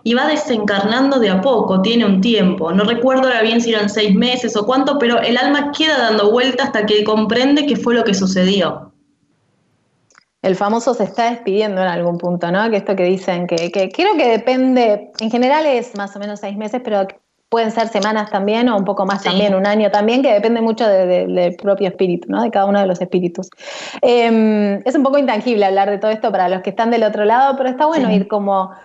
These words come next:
Speaker 2: como
Speaker 1: Ujú.
Speaker 2: desmitificando un poco, ¿no? Y dando un poco de claridad a todo esto que a veces se ve como un poco oscuro, se ve como un poco misterioso, y, y tomarlo así como, como verdaderamente es, nos da como también un poco de alivio y nos quita un poco de miedo a todo esto de la muerte y a todo esto de,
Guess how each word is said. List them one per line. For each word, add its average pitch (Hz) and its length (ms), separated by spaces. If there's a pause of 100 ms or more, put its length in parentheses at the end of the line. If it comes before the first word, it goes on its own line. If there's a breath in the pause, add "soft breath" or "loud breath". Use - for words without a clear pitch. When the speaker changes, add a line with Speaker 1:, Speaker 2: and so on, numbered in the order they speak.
(160 loud breath)
Speaker 2:
como 208 300
Speaker 1:
Ujú. 196 80
Speaker 2:
desmitificando 220 760
un 202 80
poco, 190 260
¿no? 208 100
Y 247 80
dando 240 260
un 208 40
poco 226 180
de 240 120
claridad 208 420
a 226 60
todo 220 140
esto 220 320
que 190 80
a 190 40
veces 202 220
se 202 100
ve 202 140
como 214 200
un 190 100
poco 214 280
oscuro, 240 800
se 208 180
ve 214 180
como 208 200
un 196 100
poco 208 500
misterioso, 247 1000 (400 loud breath)
y, 214 560
y 233 80
tomarlo 285 360
así 339 240
como, 240 500
como 220 200
verdaderamente 254 800
es, - 280
nos 208 200
da 233 120
como 240 220
también 226 240
un 233 80
poco 247 160
de 233 80
alivio 262 220
y - 20
nos 240 140
quita 262 180
un 262 80
poco 247 180
de 254 100
miedo 214 520
a 196 140
todo 208 100
esto 208 160
de 196 140
la 190 100
muerte 202 460
y 185 40
a 180 80
todo 202 140
esto 196 240
de, 185 380